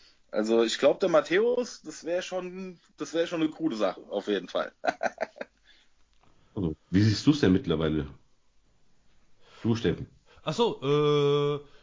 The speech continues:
Speaker 3: nee, ich hab ja schon, hab ja schon bei, wir haben ja montags auch nochmal hier als, als, äh, kleine Info, wir haben ja montags aus, gerne liken, teilen, abonnieren, äh, montags immer mit, äh,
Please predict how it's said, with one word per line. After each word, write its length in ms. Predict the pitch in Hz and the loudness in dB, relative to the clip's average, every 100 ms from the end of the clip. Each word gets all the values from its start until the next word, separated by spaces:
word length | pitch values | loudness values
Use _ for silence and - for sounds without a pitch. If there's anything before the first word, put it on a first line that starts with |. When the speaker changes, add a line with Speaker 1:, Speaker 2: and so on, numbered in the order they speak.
| - | -16
Speaker 3:
nee, 180 | - 170 | -8 -6
ich 120 | 170 | -2
hab 100 | 185 | -2
ja 100 | 208 | -2
schon, 280 | 165 180 170 | -4 -4 -6
hab 160 | 151 175 | -6 -6
ja 80 | |
schon 220 | 156 156 143 | -6 -8 -6
bei, 280 | 135 135 | -4 -4
wir 140 | 131 135 | -4 -2
haben 140 | 165 | 0
ja 80 | 170 | 0
montags 400 | 151 175 180 151 | 0 -2 -2 -2
auch 240 | 143 151 | -2 -2
nochmal 240 | 147 151 147 | -2 -2 -2
hier 160 | 143 | -2
als, 240 | 131 131 - | -4 -6 -12
als, 300 | 123 120 - | -12 -12 -8
äh, 180 | 117 110 | -6 -6
kleine 380 | 113 120 139 139 | -4 -4 -4 -6
Info, 320 | 156 156 139 | -8 -4 -2
wir 120 | 127 | 0
haben 140 | 151 | 0
ja 80 | 165 | 2
montags 480 | 147 156 190 175 151 | 2 0 0 -2 -2
aus, 180 | 147 151 | -4 -2
gerne 200 | 139 151 | -2 2
liken, 340 | 135 143 160 | 2 2 0
teilen, 260 | 143 135 139 | -4 -2 -2
abonnieren, 440 | 127 135 135 151 151 - - - - | -4 -4 -4 -4 -8 -14 -20 -10 0
äh, 440 | 131 131 131 131 | 4 4 4 2
montags 560 | 135 165 170 165 160 151 | 0 -2 -2 -2 -2 -4
immer 240 | 156 151 | -2 -2
mit, 340 | 143 147 - | -2 -6 -8
äh, 120 | 120 | -12